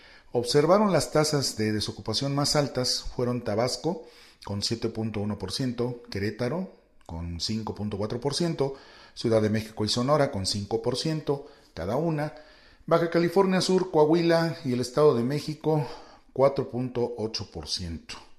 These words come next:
En contraste, las tasas más bajas de este indicador se reportaron en Guerrero, con uno punto cuatro por ciento, Hidalgo, Oaxaca y Yucatán, con dos por ciento, Morelos, con dos punto siete por ciento,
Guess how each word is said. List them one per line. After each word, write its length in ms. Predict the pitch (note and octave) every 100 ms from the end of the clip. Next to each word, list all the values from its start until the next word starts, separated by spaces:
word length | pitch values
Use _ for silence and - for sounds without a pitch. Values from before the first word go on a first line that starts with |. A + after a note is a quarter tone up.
| _ _ _ -
En 120 | G#2
contraste, 680 | G2+ G2+ C#3+ D#3 D#3 F3 - - - -
las 240 | A2 G#2+ -
tasas 280 | C3 C3 C3
más 200 | C3 A#2+
bajas 400 | B2+ B2+ A#2 G2
de 80 |
este 160 | A2+ B2+
indicador 440 | B2+ C3+ B2+ C3
se 140 | C3+ A#2+
reportaron 560 | F#2+ F#2 - G2+ G2+
en 140 | G2+ G2+
Guerrero, 400 | A2 A2+ G#2+ C#3 - - - -
con 200 | - F2+
uno 180 | G#2+ G#2+
punto 240 | G#2 G2+
cuatro 240 | F#2+ F#2 G#2
por 140 | B2+
ciento, 440 | - D3 C#3+ D3+ - - - -
Hidalgo, 480 | E2+ G#2 A2 A2+
Oaxaca 440 | A2 E2+ G#2+ G#2 G#2+
y 40 |
Yucatán, 540 | G#2+ B2+ - A#2+ C3+ -
con 200 | D#2 D2+
dos 200 | F2 -
por 180 | A2
ciento, 480 | - C#3+ C3+ D3+ D3 - - -
Morelos, 680 | - A#2+ E3+ D3 D3 D3 - G#2+
con 160 | G2+
dos 160 | G#2+ A2+
punto 320 | - G#2 G2
siete 240 | - A2
por 160 | A#2+ D3+
ciento, 460 | D#3+ E3 D#3 D#3+